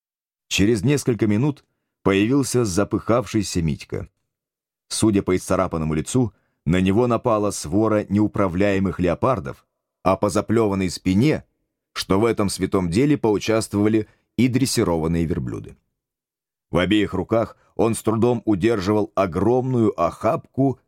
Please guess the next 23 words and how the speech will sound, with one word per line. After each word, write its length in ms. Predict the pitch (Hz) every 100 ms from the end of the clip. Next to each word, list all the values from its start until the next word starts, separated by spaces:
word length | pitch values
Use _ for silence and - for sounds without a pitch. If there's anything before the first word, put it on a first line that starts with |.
| _ _
девичьих 960 | 64 62 104 117 107 - - 90 - _
кос. 460 | - 65 - - - _ _ _ _ _ _ _ _ _ _
Не 140 | 69
дожидаясь 560 | 87 98 107 123 131 98
шумных 420 | - 113 107 -
проявлений 520 | 85 101 98 104 98
справедливого 760 | 90 - 92 92 92 90 85 69
интереса 480 | 82 85 87 76 71
с 60 |
моей 180 | 78 71
стороны, 480 | - 69 69 107 107 _ _ _ _ -
он 280 | 107 127 90
бухнул 460 | 147 139 107 110
все 260 | - - 98
это 180 | 82 78
на 200 | 104 131
пол, 280 | 127 123 - _ -
терпеливо 640 | 107 98 190 82 104 104
объясняя. 800 | - 82 80 85 67 64 50 - _ _ _ _ _ _ _ _ _ _ _ -
Все 360 | - 101 107
исполнил, 680 | 90 - - 113 98 101 98
как 300 | - 101 -
велено. 560 | 123 208 90 73 62